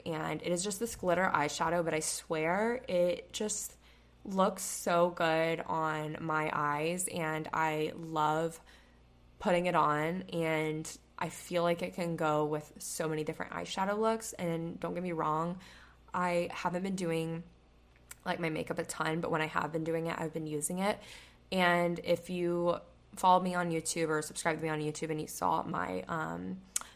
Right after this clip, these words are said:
recent Princess Polly haul that I did with Princess Polly, the makeup I have on in that video, um, and I had several people comment and say it looked really good, which just, like, melted my heart. But, um, I had the Hourglass Smoke glitter eyeshadow on if you're wanting to, like, have a visual of what it looks like.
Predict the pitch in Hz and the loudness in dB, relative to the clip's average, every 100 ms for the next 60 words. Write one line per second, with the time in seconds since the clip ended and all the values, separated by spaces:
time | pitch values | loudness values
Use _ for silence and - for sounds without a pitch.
0 | - - 180 185 185 180 160 160 - - | -20 -10 -2 -2 0 0 0 -2 -6 -8
1 | - - - - - - - - 196 180 | -8 -12 -20 -20 -20 -20 -20 -8 -6 -4
2 | 175 175 165 160 170 156 156 151 160 - | -2 0 2 2 2 2 0 -2 -4 -8
3 | 170 - - 190 185 180 160 165 185 185 | -10 -8 -4 0 0 0 -2 -2 -2 0
4 | 175 170 160 165 - 165 160 185 226 247 | 0 0 -2 -4 -4 -6 -4 0 0 0
5 | 254 - - - - 185 180 170 175 175 | -4 -14 -20 -20 -6 2 4 4 2 0
6 | 170 180 196 190 185 165 165 160 165 165 | -2 -2 -6 -8 -4 -2 -2 -4 -4 -6
7 | 165 - - - 190 185 190 190 190 - | -6 -6 -6 -6 -8 -10 -10 -10 -12 -12
8 | - 220 - 180 185 247 294 208 - - | -12 -10 -8 -6 -4 -2 0 -2 -6 -12
9 | - - - 202 190 - 190 170 160 175 | -18 -18 2 6 8 8 6 6 4 2
10 | - 190 185 180 175 185 185 - 165 175 | 4 4 8 10 10 6 2 4 4 2
11 | 180 - 170 151 - - 160 - - 180 | 0 0 -2 -2 -4 -4 0 0 0 -4
12 | - 95 - 98 104 104 - - - - | -2 -2 0 -2 -2 -6 -8 -10 -10 -6
13 | 98 196 202 190 190 95 - - 175 - | -4 -4 -4 -8 -6 -8 -6 -6 -6 -8
14 | - 107 - 101 - 104 - - - 104 | -8 -4 -4 -4 -6 -8 -10 -12 -6 -6
15 | - - | -6 -10